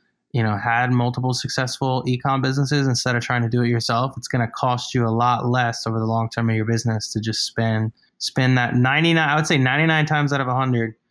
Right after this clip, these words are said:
you know, if not even higher percentage than that, it's gonna cost you a lot more to try to cut corners and save costs on the front end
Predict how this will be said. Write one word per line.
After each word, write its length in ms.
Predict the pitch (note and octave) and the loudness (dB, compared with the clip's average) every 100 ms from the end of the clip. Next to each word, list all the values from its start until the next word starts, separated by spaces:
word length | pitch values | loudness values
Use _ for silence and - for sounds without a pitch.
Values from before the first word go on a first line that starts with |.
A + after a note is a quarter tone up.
| _ _ _ _ _ | _ _ _ _ _
you 100 | C3 | 0
know, 160 | A#2 A2+ | 0 0
if 120 | A2+ | 0
not 220 | C3+ C3 | 0 0
even 260 | B2+ A#2+ A#2+ | 2 2 0
higher 320 | - B2+ B2 | 0 0 0
percentage 400 | B2 - A#2+ A2 | -2 -2 -2 0
than 160 | A2+ A2+ | 0 0
that, 240 | A#2 A2 | 0 -2
it's 140 | - | -4
gonna 160 | - A#2+ | -4 -2
cost 340 | B2 B2+ A#2+ | -2 -2 -2
you 100 | C3 | -2
a 20 | A#2 | 0
lot 280 | A#2 A#2+ | 2 2
more 320 | A#2 A#2 A#2 A2 | 2 0 0 -2
to 80 | |
try 160 | G#2+ A2+ | -4 -6
to 80 | A2 | -4
cut 240 | - C3 | -4 -6
corners 400 | - A#2 A2 G#2+ | -4 -2 -2 -2
and 100 | A2 | -4
save 260 | - A2+ - | -4 -6 -4
costs 300 | A2+ A2 - | -4 -4 -2
on 60 | |
the 120 | A2+ - | -4 -4
front 220 | A2+ A2 | -2 -2
end 220 | G#2+ | -2